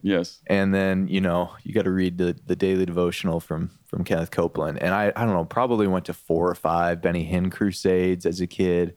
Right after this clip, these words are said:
Speaker 1: Yeah, did you ever get slayed by, didn't
Speaker 2: You know what's funny? I never, like, and there was a legitimate full-on revival that hit my church in my freshman year of high school, like, a real one.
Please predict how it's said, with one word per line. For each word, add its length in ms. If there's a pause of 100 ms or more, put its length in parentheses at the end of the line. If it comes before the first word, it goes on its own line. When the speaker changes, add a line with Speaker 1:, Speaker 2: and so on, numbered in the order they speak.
(160)
Speaker 1:
Yeah, 220
did 160
you 120
ever 140
get 200 (420)
slayed 480
by, 180
didn't 340 (100)
Speaker 2:
You 100
know 100
what's 160
funny? 300
I 120
never, 520
like, 360 (120)
and 100
there 80
was 120
a 80
legitimate 720
full-on 440
revival 600
that 220
hit 260
my 220
church 560
in 60
my 160
freshman 600
year 140
of 80
high 120
school, 220
like, 160
a 40
real 440
one. 500